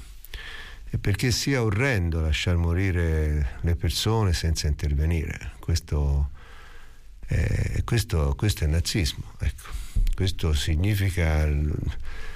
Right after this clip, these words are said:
contraddire le, le, le, que-, quella pulsione elementare per cui se una persona s-, muore io devo intervenire, devo, devo adoperarmi perché non accada,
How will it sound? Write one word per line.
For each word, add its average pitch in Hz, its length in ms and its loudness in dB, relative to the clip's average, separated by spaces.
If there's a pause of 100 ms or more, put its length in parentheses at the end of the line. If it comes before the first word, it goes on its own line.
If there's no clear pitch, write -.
(300)
contraddire 113 1000 2
le, 98 200 2
le, 90 160 2
le, 87 180 2 (840)
que-, 85 220 -2
quella 95 280 2
pulsione 104 460 0
elementare 101 760 2
per 82 220 -4
cui 90 460 -2 (640)
se - 120 -4
una 82 180 2
persona 90 540 2
s-, - 100 -2 (460)
muore 117 520 2
io 76 880 -2
devo 82 280 2
intervenire, 80 760 2
devo, 73 320 0
devo 78 220 2
adoperarmi 92 640 2
perché 80 300 -2
non 82 200 2
accada, 78 560 0